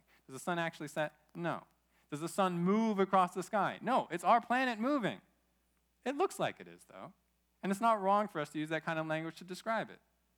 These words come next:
Same idea here with the heavens. The heavens look like they are all together, and that's the way the Hebrews described it. And that's the way the text describes it.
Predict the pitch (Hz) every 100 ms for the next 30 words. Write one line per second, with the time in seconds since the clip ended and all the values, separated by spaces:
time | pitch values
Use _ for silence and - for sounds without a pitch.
0 | _ _ _ _ _ _ _ _ _ _
1 | _ _ _ - - 196 180 151 135 127
2 | 123 110 98 95 87 90 - _ _ _
3 | _ _ _ _ _ _ _ - _ -
4 | 139 196 185 165 165 208 202 180 160 160
5 | 151 147 143 143 131 120 120 123 _ _
6 | _ _ _ _ _ _ - 151 165 -
7 | 135 120 117 113 107 104 - _ 175 -
8 | 208 117 - _ _ _ _ _ _ -
9 | 135 143 - 117 117 - - - - -
10 | 117 - 92 104 -